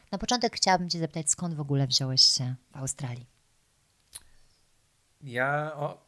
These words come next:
Speaker 2: przylocie do Australii marzyłem od, powiedzmy, dziecka. Zawsze byłem zainteresowany tym krajem jako przyrodą, głównie zwierzętami, które tutaj żyją. Wiem, że wiele osób się, e, przez te zwierzęta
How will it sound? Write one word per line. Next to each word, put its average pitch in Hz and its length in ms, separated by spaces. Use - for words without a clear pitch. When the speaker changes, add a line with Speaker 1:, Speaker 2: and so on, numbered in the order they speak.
Speaker 2:
przylocie 120 420
do 117 80
Australii 110 440
marzyłem 104 680
od, 101 240
powiedzmy, 98 640
dziecka. 113 500
Zawsze 107 260
byłem 101 200
zainteresowany 104 1000
tym 98 140
krajem 101 360
jako 98 400
przyrodą, 107 500
głównie 101 260
zwierzętami, 101 800
które 104 260
tutaj 101 240
żyją. 107 400
Wiem, 95 140
że 101 120
wiele 98 200
osób 95 360
się, - 160
e, 95 1000
przez - 200
te 117 120
zwierzęta 101 760